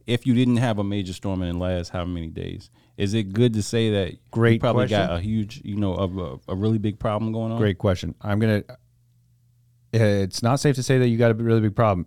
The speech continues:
Speaker 2: It may just be that you caught it.
Speaker 1: Okay.
Speaker 2: It's just, it, it needs to, water needs to be traced.
Speaker 1: Right.
Speaker 2: Okay?
Speaker 1: Right.
Speaker 2: So water, water's lazy. It takes the laziest route down, which
Speaker 1: Mm-hmm.
Speaker 2: can either make it really easy to follow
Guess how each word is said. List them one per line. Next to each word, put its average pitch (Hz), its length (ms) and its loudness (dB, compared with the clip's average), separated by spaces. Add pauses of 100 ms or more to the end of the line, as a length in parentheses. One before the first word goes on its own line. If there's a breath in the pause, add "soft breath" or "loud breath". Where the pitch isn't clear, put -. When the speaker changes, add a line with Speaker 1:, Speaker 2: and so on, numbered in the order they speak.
Speaker 2:
It 110 100 -2
may 120 200 4
just 120 200 -2
be 117 100 4
that 104 120 2
you 98 100 -4
caught 98 280 0
it. 85 140 -6 (540)
Speaker 1:
Okay. 104 140 -2
Speaker 2:
It's 101 100 2
just, 110 300 2
it, 113 200 0 (420)
it 120 140 2
needs 127 220 4
to, 127 160 0
water 120 300 4
needs 123 200 4
to 117 60 -6
be 107 80 0
traced. - 460 -6 (120)
Speaker 1:
Right. 92 260 -4 (140)
Speaker 2:
Okay? 117 380 4
Speaker 1:
Right. 92 240 -4 (220 soft breath)
Speaker 2:
So 120 260 8
water, 143 560 4 (680)
water's 131 360 6
lazy. 92 460 2 (220)
It 120 140 2
takes 127 240 0
the 113 100 -2
laziest 123 680 4
route 98 360 4 (260)
down, 90 520 -2
which 113 200 2
Speaker 1:
Mm-hmm. 90 360 -6
Speaker 2:
can 123 220 -2
either 131 320 0
make 120 200 0
it 117 80 2
really 120 340 2
easy 123 280 2
to 107 80 2
follow 95 480 0